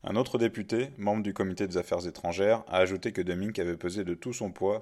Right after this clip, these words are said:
pour faire cesser les enquêtes sur le réseau pédophile local et sur sa manie du tourisme pédophile. Il n'aurait pas hésité à intimider des journalistes et des témoins.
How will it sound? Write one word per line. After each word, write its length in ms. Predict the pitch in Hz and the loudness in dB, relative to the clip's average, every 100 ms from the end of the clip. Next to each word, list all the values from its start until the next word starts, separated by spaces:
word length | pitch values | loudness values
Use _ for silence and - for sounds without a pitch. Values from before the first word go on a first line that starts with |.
| - | -6
pour 140 | 98 | -8
faire 160 | - 90 | -4 -2
cesser 260 | 98 - | -2 -2
les 160 | 98 87 | 0 -2
enquêtes 320 | 85 - 98 | -4 -2 -2
sur 140 | - 87 | -2 -4
le 80 | |
réseau 240 | 85 87 90 | -2 -2 -2
pédophile 420 | 87 85 - 85 | -4 -6 -6 -6
local 460 | 82 80 92 101 - | -6 0 0 0 -2
et 80 | 90 | -6
sur 180 | 87 | -6
sa 160 | - 85 | -4 -4
manie 280 | 85 87 92 | -4 -6 -8
du 100 | 85 | -8
tourisme 400 | 87 90 - 87 | -6 -6 -6 -10
pédophile. 560 | 90 82 - - - _ _ _ _ _ _ _ _ | -8 -8 -10 -16 -18 _ _ _ _ _ _ _ _
Il 80 | 90 | -4
n'aurait 260 | 87 85 - | 4 4 6
pas 120 | 98 | 4
hésité 300 | 90 87 101 | 4 0 2
à 100 | 87 | 2
intimider 420 | 82 85 85 92 | -2 -4 0 0
des 100 | 87 | 2
journalistes 540 | 85 85 80 87 - | -2 -2 -4 -6 -6
et 20 | 82 | -8
des 140 | 80 | -8
témoins. 260 | 82 78 | -10 -14